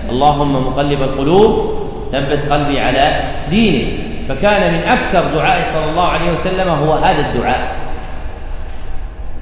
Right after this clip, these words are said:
وانظر إلى أنه هو صلى الله عليه وسلم يدعو بهذا. في زمن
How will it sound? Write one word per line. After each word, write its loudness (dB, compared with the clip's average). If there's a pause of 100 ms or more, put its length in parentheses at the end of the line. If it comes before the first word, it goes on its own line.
(380)
وانظر 2
إلى 2
أنه 4
هو 6
صلى 0
الله 4
عليه 4
وسلم 0
يدعو 0
بهذا. -2 (760)
في 4
زمن 6